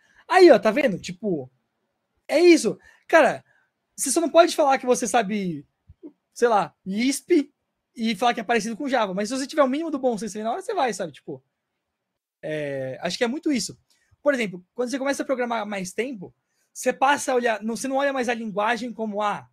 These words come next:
é JavaScript ou Java. Você fala, porra, beleza, tem classe, tem objeto, tem variável, tem função e método. Beleza, eu consigo codar nisso aqui.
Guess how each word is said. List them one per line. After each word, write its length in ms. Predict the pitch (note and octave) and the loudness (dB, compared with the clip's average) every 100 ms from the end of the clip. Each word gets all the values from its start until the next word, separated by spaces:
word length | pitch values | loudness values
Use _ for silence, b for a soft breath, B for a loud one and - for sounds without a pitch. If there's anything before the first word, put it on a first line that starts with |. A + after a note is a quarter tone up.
| _ - | _ -10
é 200 | F3 D#3 | -8 -6
JavaScript 600 | G3+ G#3 F#3+ - F#3+ A3+ | -2 -2 -4 -12 -8 -6
ou 80 | G#3 | -4
Java. 400 | F#3 E3+ C3 - _ _ _ _ | -4 -4 -8 -20 _ _ _ _
Você 80 | - | -12
fala, 160 | A#3 A#3 | -8 2
porra, 160 | C#4 | 4
beleza, 400 | A#3 C4+ G#3 D3 - _ | 4 4 2 0 -12 _
tem 160 | - A3+ | -12 -4
classe, 520 | A3 A#3+ C#4 - C#4+ | 0 2 2 -2 -6
tem 180 | - A3+ | -4 -4
objeto, 560 | G#3+ F#3 G3+ B3 B3 G#3+ | -2 -2 0 -2 -2 -12
tem 180 | G#3+ G3 | -8 -4
variável, 640 | G#3 F#3+ A3 G#3+ A3+ A3+ _ _ - | -2 -2 -2 -2 -6 -10 _ _ -8
tem 120 | A3+ | -6
função 320 | A3+ G3+ A#3+ | -6 -6 -6
e 40 | |
método. 400 | A3+ D#3 C#3 C3 - | -6 -10 -12 -18 -2
Beleza, 400 | C#4+ A#3 D3 B2+ | 0 0 -2 -10
eu 100 | F#3+ | -12
consigo 280 | A3+ A3 G3 | -10 -12 -8
codar 200 | A3 F#2+ | -8 -8
nisso 140 | F3+ | -10
aqui. 160 | F3+ | -18